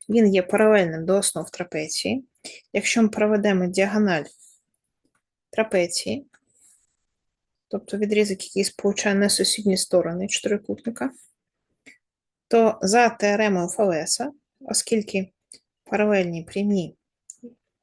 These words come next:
відтинають від однієї сторони кута рівні відрізки, то вони відтинають від іншої сторони кута також рівні відрізки. Отже, дійсно, діагоналі трапеції діляться навпіл.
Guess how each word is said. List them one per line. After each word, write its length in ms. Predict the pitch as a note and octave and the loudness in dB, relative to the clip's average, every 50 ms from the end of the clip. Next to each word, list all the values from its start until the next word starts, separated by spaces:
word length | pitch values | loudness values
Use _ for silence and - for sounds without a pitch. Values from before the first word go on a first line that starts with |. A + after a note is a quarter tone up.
| _ _ - _ _ _ _ _ _ - | _ _ -20 _ _ _ _ _ _ -6
відтинають 640 | G3+ G#3 - - A3+ A3 G#3 G3 F3 E3+ - - | -6 -4 -2 0 2 2 4 2 0 -2 -4 -6
від 160 | F3 F3+ F#3+ | -6 -2 -2
однієї 460 | F#3+ F#3 F3+ F#3 F#3 G3 G3 F3 F3 | -2 -2 0 -2 -2 0 0 0 0
сторони 380 | - - - F#3 F#3 F#3 F#3 F#3 | -2 -4 -4 -4 -4 -2 -4 -4
кута 300 | - - F#3+ - F#3 F3 | -6 -6 -4 -2 -2 -2
рівні 320 | F#3 F#3 E3+ E3+ E3 E3 | 0 -2 -2 -4 -4 -6
відрізки, 480 | E3 F3 F#3+ A3+ C#4 F4 - - - C#4 | -6 -6 -4 -2 -2 -2 -2 -4 -10 -10
то 140 | - - G3 | -6 -4 -4
вони 200 | F#3+ G3+ B3 C4 | -2 -2 -2 -2
відтинають 480 | A3 A3+ - G3+ G#3 G#3 G3+ G#3 - | -4 -4 -4 -2 -2 -2 -2 -4 -6
від 120 | F#3 F#3+ G#3 | -6 -2 0
іншої 280 | A3 A3 - - F#3 | 0 0 -2 -4 -6
сторони 380 | - - - - F#3+ F#3 F#3+ F3+ | -6 -8 -8 -8 -6 -4 -4 -4
кута 420 | - - F3 - A3+ A#3+ C#4 C4+ - _ _ _ _ _ _ _ | -6 -8 -6 -4 -2 -2 -2 -4 -8 _ _ _ _ _ _ _
також 340 | - A#3+ B3 B3 A#3+ - - | -4 -4 -2 -2 -2 -2 0
рівні 280 | G3 G3 G3+ G#3 G#3 G3+ | 0 2 2 2 2 2
відрізки. 440 | F#3 E3+ D#3 D3+ - - - - - | -2 -4 -8 -8 -10 -12 -14 -10 -4
Отже, 260 | - A#3+ B3+ B3 - A3+ | -2 -2 -2 -2 -4 -4
дійсно, 540 | G#3 G3+ G#3 G#3 - - - C#4 D4+ - _ _ _ _ - - - _ - | -2 0 0 0 0 -2 -4 -4 -6 -6 _ _ _ _ -20 -20 -20 _ -2
діагоналі 720 | A3 A3 A3+ G#3+ G#3+ G#3 G#3 G3 F#3 F3+ E3+ E3 E3 - - _ _ _ _ _ _ _ _ _ _ | 2 2 2 4 2 2 2 0 0 -2 -4 -6 -8 -12 -16 _ _ _ _ _ _ _ _ _ _
трапеції 540 | - - F#3+ F#3 - A#3+ C#4 C#4 - A#3+ F#3 | -6 -4 -4 0 2 0 0 2 0 -2 0
діляться 320 | F#3+ G3+ A3+ A3+ - - F3+ | 0 0 0 0 -2 -4 -4
навпіл. 420 | D#3+ B2+ - - - - - | -6 -8 -10 -14 -18 -20 -20